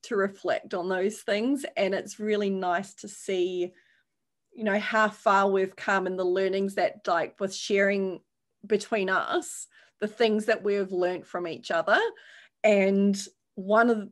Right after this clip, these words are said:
that's actually one of the things that has started to move me in a different direction with my business, in that it was talking to women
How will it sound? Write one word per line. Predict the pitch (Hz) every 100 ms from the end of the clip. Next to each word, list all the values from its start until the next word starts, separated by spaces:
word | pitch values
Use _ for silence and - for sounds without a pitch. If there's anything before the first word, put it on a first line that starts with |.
| -
that's | 254 -
actually | - 240 - 240
one | 208 208
of | 196
the | 196
things | - 190 185 190 -
that | 208 175 - - - _ _
has | 185 202 202 180 180 - - _ _ -
started | - 226 202
to | 196 208
move | 202 208 208 226
me | 202
in | 180
a |
different | 180 202 202 -
direction | 208 247 - - 254
with | 214 208
my | 202
business, | 185 190 185 208 196 -
in | 214 196 196
that | 196 185 180 - - - - - _ _ _ _ _ _
it | -
was | 202 208
talking | - - 226 220 196
to | 196
women | 185 190 147 -